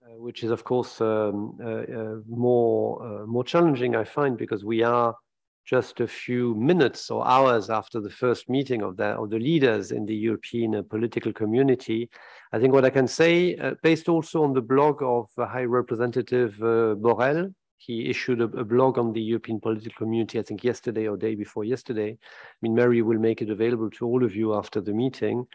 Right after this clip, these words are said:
I mean, he, he, he reminds, uh, us that, um, I mean, Gorbachev, which passed away a few days ago, uh, his vision was to propose a common European home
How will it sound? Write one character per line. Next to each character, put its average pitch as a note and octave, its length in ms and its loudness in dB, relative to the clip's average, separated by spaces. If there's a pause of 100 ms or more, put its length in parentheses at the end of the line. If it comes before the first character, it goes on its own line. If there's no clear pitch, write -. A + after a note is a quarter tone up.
(460)
I B2+ 40 4
mean, C3 100 8
he, D3 180 2
he, D3+ 200 -2
he D#3+ 160 2
reminds, D3+ 760 6
uh, A#2+ 320 4
us C3 440 -2
that, A#2+ 340 -2 (100)
um, A#2 520 2 (640)
I A#2 40 -4
mean, A#2 460 0
Gorbachev, B2+ 540 2 (100)
which - 400 -6
passed A#2 300 -2
away C3+ 200 4
a A#2+ 40 2
few - 180 -6
days D3 220 2
ago, A2+ 440 -2 (540)
uh, B2+ 100 -2
his A#2+ 200 0
vision D3+ 360 6
was B2+ 180 6
to - 120 -6
propose C#3 480 4
a B2+ 60 2
common C#3 360 0
European B2 420 0
home A2 460 0